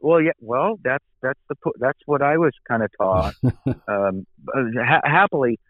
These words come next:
Speaker 1: the Master's Seminary doesn't teach the same theory of the New Testament use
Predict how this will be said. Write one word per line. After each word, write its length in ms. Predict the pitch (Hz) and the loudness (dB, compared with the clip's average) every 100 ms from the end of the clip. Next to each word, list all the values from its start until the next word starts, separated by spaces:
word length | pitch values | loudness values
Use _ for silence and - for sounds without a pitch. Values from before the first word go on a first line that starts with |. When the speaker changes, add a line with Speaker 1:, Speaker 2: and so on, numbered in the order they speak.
| _ | _
Speaker 1:
the 60 | - | -4
Master's 360 | 135 143 123 - | -2 -2 -8 -6
Seminary 320 | 127 120 113 | -4 -2 -2
doesn't 320 | 101 123 123 - | -2 -4 -6 -12
teach 140 | 117 104 - | -12 -12 -16
the 80 | 101 - | -8 0
same 320 | 110 104 92 _ _ _ _ | 2 2 -2 _ _ _ _
theory 460 | 120 117 113 101 95 | 2 4 2 0 -2
of 160 | 87 82 | -6 -8
the 80 | 92 | -6
New 160 | 101 98 | -4 -2
Testament 340 | 104 - 95 - | -4 -4 -8 -4
use 140 | 98 | -6